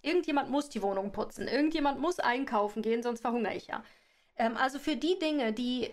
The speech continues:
wirklich C und D sind, die man aber jetzt vielleicht noch nicht delegieren kann oder auch nicht delegieren möchte, weil man niemanden in seine Wohnung lassen will zum Putzen oder wie auch immer, hab ich die Erfahrung gemacht,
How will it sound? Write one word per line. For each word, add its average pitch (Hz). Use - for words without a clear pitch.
wirklich 330
C 330
und 294
D 285
sind, 214
die 285
man 269
aber 247
jetzt 311
vielleicht 269
noch 226
nicht 311
delegieren 247
kann 277
oder -
auch -
nicht 254
delegieren 240
möchte, 269
weil 226
man 220
niemanden 233
in 220
seine 220
Wohnung 285
lassen 254
will 254
zum 233
Putzen 262
oder 294
wie 359
auch 294
immer, 220
hab 240
ich -
die 285
Erfahrung 247
gemacht, 226